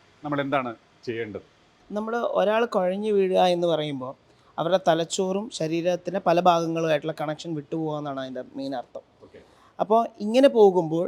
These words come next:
Speaker 2: മജോറിറ്റി സമയങ്ങളിലും ബ്ലഡ് സപ്ലൈ തലച്ചോറുമായിട്ട്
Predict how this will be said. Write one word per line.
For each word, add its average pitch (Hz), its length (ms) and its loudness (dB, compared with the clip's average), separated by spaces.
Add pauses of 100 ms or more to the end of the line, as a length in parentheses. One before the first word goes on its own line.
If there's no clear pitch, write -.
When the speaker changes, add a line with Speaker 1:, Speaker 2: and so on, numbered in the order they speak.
(380)
Speaker 2:
മജോറിറ്റി 220 540 4 (100)
സമയങ്ങളിലും 180 520 -2 (440)
ബ്ലഡ് 180 300 4
സപ്ലൈ 233 280 0 (100)
തലച്ചോറുമായിട്ട് 185 600 0